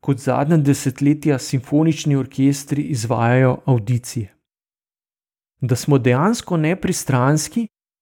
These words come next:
naši možgani sploh ne smejo dobiti informacij, ki bi jih lahko zmotile pri odločanju.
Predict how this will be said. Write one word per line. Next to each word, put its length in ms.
naši 380
možgani 580
sploh 460
ne 100
smejo 360
dobiti 440
informacij, 880
ki 100
bi 220
jih 140
lahko 520
zmotile 680
pri 180
odločanju. 720